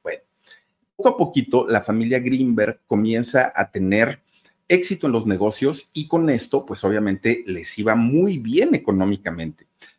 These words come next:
Resulta que Abraham, cuando ya era un adolescente, bueno, ya un joven, de hecho, ya era, ya, ya era todo un joven y ganaba, pues, su buen dinerito en el negocio de su papá, él se independiza,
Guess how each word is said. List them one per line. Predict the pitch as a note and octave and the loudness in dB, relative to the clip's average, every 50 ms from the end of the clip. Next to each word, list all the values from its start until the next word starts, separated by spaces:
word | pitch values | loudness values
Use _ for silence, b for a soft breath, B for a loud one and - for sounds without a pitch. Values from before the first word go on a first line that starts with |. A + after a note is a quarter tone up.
| _ _ - | _ _ 0
Resulta | B2+ D3 D#3 - A3 A3+ - D4 | 2 4 4 4 2 2 0 -2
que | - - - - - - | -2 0 0 0 2 2
Abraham, | G#2+ A2 G#2+ A2+ A2+ A2+ A2+ A2 G2 - - _ _ | 2 4 6 8 8 8 8 6 4 0 -4 _ _
cuando | - A2+ G#2+ G#2+ A2 G#2+ A2 | 2 4 4 4 4 4 4
ya | G#2+ A2 A#2 C3 C#3 C#3+ D#3 D3+ - | 2 4 4 6 6 6 6 4 2
era | - B2+ A#2+ B2 B2+ C3 C3 B2+ B2+ A#2+ - | 2 4 4 6 6 6 6 4 2 0 -2
un | G#2 A2 A#2 A#2+ A#2 A#2+ B2 A#2+ - - | -2 0 2 2 4 4 2 0 0 0
adolescente, | G2 F#2+ F2+ F#2 F#2+ F#2+ - - D3+ D#3 D3+ D3+ | 0 2 2 2 0 0 -2 -4 -4 -2 0 0
bueno, | D3+ F3+ | 0 2
ya | F#3 F3+ G#3+ | 4 4 4
un | D4 | 2
joven, | D4 - - A#2 B2 E3 C3+ F#2 E2+ | 2 2 4 4 4 6 4 2 0
de | E2 G2 | 0 -2
hecho, | G2+ - - B B B B B B B | 0 -2 -4 B B B B B B B
ya | - A2+ B2 | 2 4 6
era, | C3 C#3 C#3 A#2+ - B2 | 6 6 6 4 2 2
ya, | B2 A#2+ A#2 | 2 2 2
ya | A#2 B2+ C3 | 2 2 2
era | C#3+ C#3+ | 2 2
todo | - C3+ C3 D3 | 0 -2 -2 -2
un | C#3+ | -2
joven | - - A2 G#2 A2 C#3 - - | 0 2 4 4 4 2 0 -6
y | - A#2+ G#2 | -8 -2 0
ganaba, | A2+ A2 A2 A#2 B2 C#3+ E3 E3+ E3+ - _ _ | 2 2 2 2 2 2 2 0 0 -2 _ _
pues, | - D#2+ - | -14 -10 -8
su | - - F2+ | -8 -6 -4
buen | E2+ G2 A#2 A#2+ | 0 0 2 2
dinerito | B2+ C3 C#3 C#3+ D3+ F3+ F3+ - G2 F2 - | 2 2 2 0 0 -2 -4 -4 -4 -4 -4
en | - G2 F2 | -6 -8 -10
el | E2+ E2+ | -10 -10
negocio | F2 F2 F2 G2 G2 - - G#2+ | -8 -6 -6 -6 -6 -6 -8 -10
de | A2 | -10
su | A2 - C3 | -10 -12 -10
papá, | - - A#2 - - G2 E2+ - B B B B B B _ | -10 -12 -6 -2 0 0 0 0 B B B B B B _
él | - D3+ E3+ E3 | 0 2 2 2
se | E3 - E3+ | 2 0 0
independiza, | E3 D#3+ D#3 D3+ E3+ E3+ - F3 F3 F#3+ - - C4 - - - | 2 2 0 0 -2 -2 -2 -2 0 0 0 -2 -2 -2 -4 -8